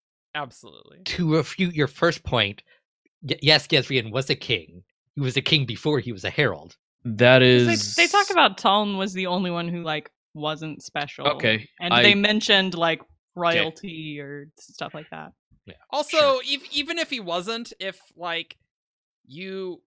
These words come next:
Speaker 1: became a king later and were not born a king, wouldn't that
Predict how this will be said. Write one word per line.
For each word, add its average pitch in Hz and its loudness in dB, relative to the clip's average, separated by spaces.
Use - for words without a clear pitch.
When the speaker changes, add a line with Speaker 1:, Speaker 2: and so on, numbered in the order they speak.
Speaker 1:
became 160 -12
a 143 -8
king 143 -12
later 123 -14
and 117 -16
were 123 -16
not 123 -12
born 117 -16
a 101 -16
king, 107 -20
wouldn't 117 -20
that 113 -16